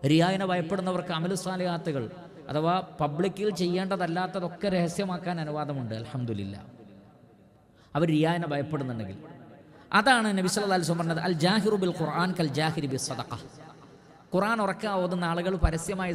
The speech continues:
സദഖ ചെയ്യുന്ന ആളെ പോലെയാണ്. "വൽ മുസിറു ബിൽ ഖുർആൻ കൽ മുസിരി ബിസ് സദഖ",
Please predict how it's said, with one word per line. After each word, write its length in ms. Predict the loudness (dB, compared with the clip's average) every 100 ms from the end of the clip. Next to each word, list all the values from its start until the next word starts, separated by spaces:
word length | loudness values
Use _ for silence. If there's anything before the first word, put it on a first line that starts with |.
| -2
സദഖ 180 | -4 -4 -2
ചെയ്യുന്ന 180 | -2 -2
ആളെ 120 | -4 -4
പോലെയാണ്. 380 | -4 -2 -4 -6 -10 -16 -20 -20 -20 -20 -20 -20 -20 -20 0 2
"വൽ 120 | 2
മുസിറു 320 | 2 2 2 2
ബിൽ 120 | 0 0
ഖുർആൻ 360 | -2 0 2 2 0
കൽ 120 | 0
മുസിരി 320 | -2 -2 -2 -2
ബിസ് 120 | -4 -4
സദഖ", 200 | -6